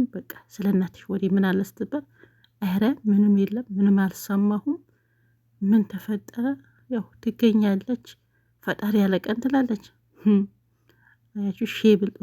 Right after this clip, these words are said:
ልጅ ማለት ነውና ምንም የታወቀ ነገር የለም። አሁንም ግን ይሄ እስከ መቼ ዳዊትስ ያቅ ይሆናል ወይ? አሁን ራሱን ያው ራሱ ስቶ ነበረ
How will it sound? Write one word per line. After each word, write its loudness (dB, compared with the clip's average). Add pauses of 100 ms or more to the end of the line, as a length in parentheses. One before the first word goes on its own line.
ልጅ -8
ማለት -6
ነውና -2 (680)
ምንም 4
የታወቀ -2
ነገር -6
የለም። -2
አሁንም -2
ግን -2
ይሄ 0
እስከ -4
መቼ -4 (460)
ዳዊትስ 2
ያቅ -4
ይሆናል -4
ወይ? -4
አሁን 0
ራሱን -2 (800)
ያው 2
ራሱ -2
ስቶ -2
ነበረ 2